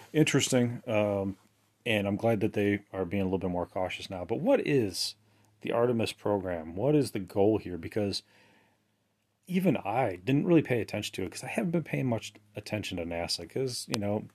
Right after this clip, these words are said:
according to my last podcast, I don't have a lot of trust in them. But, um,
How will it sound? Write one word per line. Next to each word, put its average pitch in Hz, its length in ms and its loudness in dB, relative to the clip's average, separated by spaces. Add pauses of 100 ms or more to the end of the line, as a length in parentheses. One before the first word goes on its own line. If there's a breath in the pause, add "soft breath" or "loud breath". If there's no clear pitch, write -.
(120)
according 101 260 -2
to 104 40 0
my 107 100 0
last 104 320 0
podcast, 110 480 -2
I 95 40 -6
don't 143 160 -2
have 135 160 4
a 127 40 0
lot 135 140 6
of 123 60 4
trust 107 320 0
in 95 80 -8
them. 95 140 -8 (500 loud breath)
But, - 260 0 (420 soft breath)
um, 110 380 2